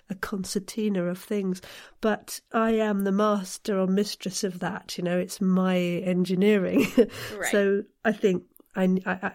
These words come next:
Speaker 1: I've assessed that's an issue and I need to be better at that. I mean, what, what would you say are things that you need to perhaps work on that other actors might, uh, feel the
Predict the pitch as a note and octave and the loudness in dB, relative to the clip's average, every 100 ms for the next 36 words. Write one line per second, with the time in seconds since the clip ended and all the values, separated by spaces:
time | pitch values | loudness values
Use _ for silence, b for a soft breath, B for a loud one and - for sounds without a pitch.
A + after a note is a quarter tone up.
0 | G3 G3 F#3 F#3 - G3 E3+ - - G3+ | -4 -4 -4 -6 -2 -2 -4 -12 -8 -10
1 | - - F3+ G#3 - - E3 E3+ E3+ E3 | -6 -4 -2 -2 -4 -6 -4 -2 -4 -4
2 | E3+ E3+ E3 - F3+ F3+ B B B _ | -4 -4 -8 -14 -10 -12 B B B _
3 | F#3+ F3+ - F#3+ G#3 F#3+ F#3+ G3+ A3+ A3+ | -4 -4 -6 -2 0 0 2 2 2 0
4 | A3 G3 F#3+ G#3 G3+ F#3+ F#3 F#3 F3+ F3+ | 0 -2 -2 -2 0 -4 -2 -2 -2 -2
5 | F#3+ F#3 F3+ E3+ F3+ F3+ G3 F#3+ F#3 - | -2 -2 -2 -8 -4 0 0 0 -4 -4
6 | - F3 - F#3 F#3 - G3 F3+ - F3+ | -8 -6 -6 -4 -6 -6 -2 -2 -2 -2
7 | F#3 F3+ F3+ F#3+ F#3 E3+ - - F3 - | -2 -4 -4 -4 -4 -8 -8 -6 -6 -4
8 | F#3 F3 E3+ - - - F3+ E3+ F#3 - | -2 -2 -4 -8 -8 -2 -2 -2 -8 -8
9 | F#3 F3 | -6 -4